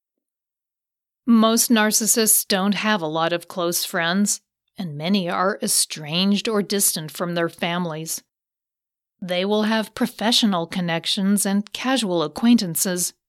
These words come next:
but no true friendships. This is because they've either driven them away or cannot exercise the emotional muscles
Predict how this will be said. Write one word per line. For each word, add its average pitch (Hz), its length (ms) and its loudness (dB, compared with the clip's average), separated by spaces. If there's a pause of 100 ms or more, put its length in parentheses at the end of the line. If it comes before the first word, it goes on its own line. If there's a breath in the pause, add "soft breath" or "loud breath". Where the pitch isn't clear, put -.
(140)
but 160 240 -12
no 185 260 0
true 233 340 -2
friendships. 208 800 0 (1120)
This 208 440 -2
is 208 160 -2
because 208 640 -2
they've 214 220 0
either 214 320 2
driven 180 520 0
them 208 160 4
away 208 560 2 (160)
or 254 240 2 (120)
cannot 247 480 4
exercise 185 840 -2
the 202 220 -8
emotional 185 580 2
muscles 208 640 2